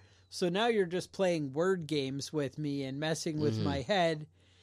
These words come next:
Speaker 2: Right,
Speaker 1: And
Speaker 2: you're
Speaker 1: that's,
Speaker 2: paying li-, less
Speaker 1: I
Speaker 2: of this
Speaker 1: think,
Speaker 2: type
Speaker 1: where
Speaker 2: of
Speaker 1: you
Speaker 2: tax
Speaker 1: get,
Speaker 2: and more of that type of tax.
Speaker 1: where you get a lot of this. Now, I think the end result, wherever they're at now, and I know it's all changing, and by the time this is, you know, drops, maybe, uh, you know, this tax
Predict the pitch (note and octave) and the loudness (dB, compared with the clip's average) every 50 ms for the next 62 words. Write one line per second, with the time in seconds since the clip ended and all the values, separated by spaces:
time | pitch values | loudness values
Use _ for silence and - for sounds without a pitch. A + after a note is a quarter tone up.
0 | - - - _ _ - B2+ C3 G3+ G3+ G3+ A#3 C4 C4+ C4+ F#3 G3+ F#3+ F3 E3+ | -20 -20 -20 _ _ 2 4 6 6 6 6 6 6 8 8 10 10 10 10 8
1 | F3+ F#3+ F#3+ F3+ C#3 E3 F3+ F3 A3 G#3+ C3+ D3 G3 B3 A#3 F#3+ - - A3+ G#3+ | 8 8 6 6 8 6 8 8 8 6 6 6 6 6 6 6 8 8 8 8
2 | G#3+ G#3+ G#3 G3+ F3 C3+ B2 G#3 G3+ G3+ G3 F#3 C#3 B2 C3+ D3 D3+ D3 C#3 C3 | 8 6 4 4 6 6 8 8 8 8 6 4 2 2 2 4 4 4 6 6
3 | B2+ C3 B2+ A2 - - A#2 G2+ - - F2+ - - D#2 C#2 C2+ - - - E3 | 6 4 4 2 0 -2 -2 -2 -2 -4 -8 -8 -8 -8 -8 -8 -10 -8 -4 0
4 | F3 F3 F3 D#3+ F3+ F3+ F3 E3 D#3+ E3 D#3+ D#3 D#3 D#3 D3 - - F3 E3+ E3+ | 2 2 2 4 2 2 2 2 2 0 0 -2 -4 -6 -6 -4 -2 -2 0 0
5 | E3 D#3+ - _ _ _ _ _ _ - F3 F3+ E3+ - A3 A3 G#3 F#3 D#3 - | -2 -2 -6 _ _ _ _ _ _ -4 -2 -2 2 2 2 2 2 0 -4 -4
6 | F#3 F3+ F3+ F3+ F3+ F#3 F3 E3+ D#3+ C#3 C3+ F3 E3 E3 D#3+ E3 D#3+ - E3+ D3 | -2 0 0 0 0 0 0 -2 0 2 4 6 6 8 6 4 0 -2 -2 2
7 | D#3 E3 E3+ E3 E3 D#3+ D3+ D3+ D3+ D3+ D3+ D3 C#3+ D3 C#3+ C#3+ D3+ D3 D3 D3 | 4 4 4 4 2 0 0 0 0 2 2 2 2 0 -2 -2 -2 -2 -2 0
8 | D3 C#3+ C#3+ C#3 C3+ C3+ C3+ C#3 C#3+ C#3 C#3 C#3 C3 B2+ - C#3+ C3+ C3 B2+ - | 0 -2 -2 -2 -2 -4 -4 -4 -4 -2 -2 -4 -4 -4 -4 -4 -4 -4 -6 -6
9 | - C#3 C3 C3+ C#3 C3+ C3 D3 C#3 C3+ B2+ B2 B2+ B2+ C3+ C3+ B2+ - D3+ C3+ | -6 -6 -4 -4 -6 -6 -6 -6 -6 -6 -6 -6 -6 -6 -6 -8 -6 -6 -6 -4
10 | C3 C3 C#3 C#3 C3+ B2+ - - D3 C3+ B2 - - - - D#3 C#3+ C3+ C3 C3 | -4 -6 -6 -6 -6 -6 -8 -8 -10 -10 -10 -10 -10 -8 -6 -6 -4 -4 -4 -6
11 | B2+ - D3+ C#3 C3 C3 C#3 C3 - - - - _ - - - - - - _ | -6 -6 -6 -4 -4 -6 -6 -8 -10 -12 -14 -16 _ -20 -20 -20 -20 -20 -20 _
12 | _ _ - D3+ D3 D3 C#3+ C#3+ D3 D3 D3 D3 C#3 C3 C3 B2+ B2+ C3 B2+ A#2+ | _ _ -6 -4 -2 -2 -2 -2 -4 -4 -4 -4 -4 -4 -6 -6 -8 -8 -10 -10
13 | C#3+ C#3+ C#3 C3+ C3+ C3 C#3+ C3 - - - D#3 C#3 C#3 C3 - | -8 -8 -6 -6 -6 -6 -6 -8 -6 -4 -4 -4 -2 -4 -6 -8